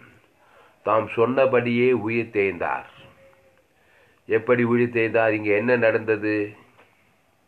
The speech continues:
அங்கே "சிலுவையில் அறியும், சிலுவையில் அறியும்" அவர்கள் அதிக அதிகமாய் கூக்குரல் இடுகிறார்கள். அங்கே சிலுவையில் அறிகிறார்கள். இங்கே இயேசு அங்கே இல்லை,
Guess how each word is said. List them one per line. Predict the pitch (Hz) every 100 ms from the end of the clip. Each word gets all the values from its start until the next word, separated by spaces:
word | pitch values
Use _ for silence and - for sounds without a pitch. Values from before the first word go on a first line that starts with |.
| _ _ _ _ _ _ _ _ _ _
அங்கே | - 110 120 139 147
"சிலுவையில் | 117 131 143 147 143 131
அறியும், | 131 135
சிலுவையில் | 120 131 139 139 135
அறியும்" | 123 123 127 120
அவர்கள் | 110 104 104 - - _ - - - _ _ -
அதிக | - 107 123 156
அதிகமாய் | 127 127 131 131
கூக்குரல் | 131 131 120 110 101
இடுகிறார்கள். | 92 85 82 78 113
அங்கே | 110 107
சிலுவையில் | 113 120 113 98 87
அறிகிறார்கள். | 80 71 69 71 - - - -
இங்கே | 110 127 127 135 127
இயேசு | 113 139 151 139 160 139
அங்கே | 117 120 131 117
இல்லை, | 117 101 110 127